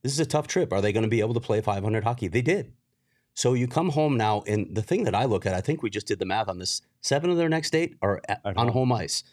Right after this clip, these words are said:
Speaker 2: Yeah.
Speaker 1: And the one road game, it's Vegas, so it's, that's an easy, easy trip. This is where you have to make hay.
Speaker 2: Yeah.
Speaker 1: You've set yourself up. You're
Speaker 2: Yeah.
Speaker 1: over five hundred. You've played the majority of your games on the road.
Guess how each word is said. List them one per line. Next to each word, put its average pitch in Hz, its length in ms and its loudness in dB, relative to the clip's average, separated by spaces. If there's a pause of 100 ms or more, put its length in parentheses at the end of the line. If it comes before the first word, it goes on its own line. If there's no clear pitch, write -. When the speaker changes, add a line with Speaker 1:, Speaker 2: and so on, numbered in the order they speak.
(100)
Speaker 2:
Yeah. 76 200 -16
Speaker 1:
And 117 100 2
the 113 80 2
one 147 220 2
road 160 200 2
game, 110 320 2 (220)
it's 123 140 0
Vegas, 117 420 0
so 101 240 2
it's, - 380 -4 (440)
that's 104 180 -2
an 92 200 -2
easy, 127 320 0
easy 107 300 2
trip. 113 360 0 (460)
This 127 240 0
is 120 60 0
where 117 160 4
you 110 100 2
have 107 140 2
to - 80 -2
make 104 240 2
hay. 95 140 2
Speaker 2:
Yeah. 85 120 0
Speaker 1:
You've - 120 0
set - 360 0
yourself 190 420 0
up. 90 220 0
You're 104 160 0
Speaker 2:
Yeah. 113 140 4
Speaker 1:
over 185 160 2
five 156 320 0
hundred. 110 400 0 (240)
You've 117 120 0
played 127 240 2
the 123 80 2
majority 120 420 2
of - 20 4
your 165 120 2
games 131 300 0
on 110 200 0
the 120 100 2
road. 98 320 0